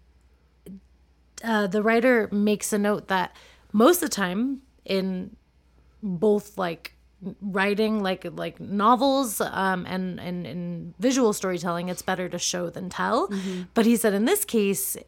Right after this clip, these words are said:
Speaker 1: it really worked to have Andre Holland replay these early events from Marin's childhood in the form of a cassette tape. And I think it also works so well because it is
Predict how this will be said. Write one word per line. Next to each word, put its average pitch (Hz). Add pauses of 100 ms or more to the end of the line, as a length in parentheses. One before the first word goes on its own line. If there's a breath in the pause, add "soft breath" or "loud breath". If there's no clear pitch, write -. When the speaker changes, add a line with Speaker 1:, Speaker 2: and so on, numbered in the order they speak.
Speaker 1:
it 214
really 214 (320 soft breath)
worked 180
to 202
have 185
Andre 190
Holland 175
replay 175 (340 soft breath)
these 185
early 226
events 180
from 190
Marin's 180
childhood 180
in 196
the 196
form 190
of 180
a 170
cassette 190
tape. 175 (320 loud breath)
And 240
I 277
think 349
it 392
also 220
works 196
so 185
well 170
because 196 (480 loud breath)
it 247
is 247